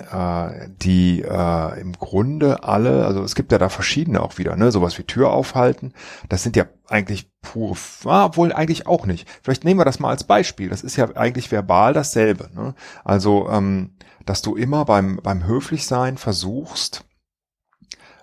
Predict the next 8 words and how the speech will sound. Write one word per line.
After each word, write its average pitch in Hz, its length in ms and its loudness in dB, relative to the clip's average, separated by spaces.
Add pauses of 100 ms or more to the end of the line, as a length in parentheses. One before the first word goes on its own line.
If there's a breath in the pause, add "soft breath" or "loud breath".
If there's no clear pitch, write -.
(120)
äh, 92 880 4
dein, 98 520 2
dein, 98 440 -2
äh, 82 500 -8 (840)
deine 95 220 -12
Mitmenschen 131 720 2
irgendwie, 120 540 -6
ähm, 104 480 -6